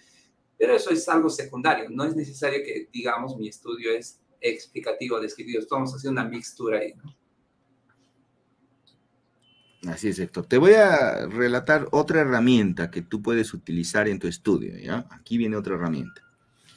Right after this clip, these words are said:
Speaker 2: Tú puedes hacer, Héctor, relaciones entre variables, ¿ya? Algo así como,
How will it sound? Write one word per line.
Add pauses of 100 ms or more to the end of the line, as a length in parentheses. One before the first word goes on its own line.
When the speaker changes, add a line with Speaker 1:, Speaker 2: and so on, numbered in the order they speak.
(560)
Speaker 2:
Tú
puedes
hacer,
Héctor, (920)
relaciones
entre
variables, (680)
¿ya? (100)
Algo
así
como,